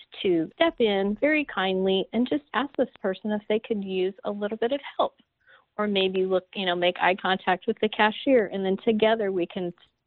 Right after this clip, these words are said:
try to offer a little bit of support to something, to someone when they're struggling.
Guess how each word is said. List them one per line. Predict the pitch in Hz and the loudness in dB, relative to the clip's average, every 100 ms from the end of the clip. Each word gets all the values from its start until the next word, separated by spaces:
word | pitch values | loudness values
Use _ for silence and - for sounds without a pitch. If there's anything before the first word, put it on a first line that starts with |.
| - | -6
try | 196 175 - | -2 -2 -2
to | 170 165 - - - - | -2 -2 -4 -20 -6 0
offer | 175 - 165 | 0 2 4
a | |
little | 160 170 - | 6 6 6
bit | 143 | 2
of | 170 - | 0 -2
support | 151 - 143 - | -6 0 0 2
to | 139 - | -4 -4
something, | 139 156 - - - _ - | -6 -4 -8 -10 -16 _ 0
to | 151 - | 0 2
someone | 165 170 147 - - - - | 0 2 0 -4 -12 -16 0
when | 185 180 | 4 4
they're | 175 | 4
struggling. | - 135 156 120 104 | 2 0 2 0 -2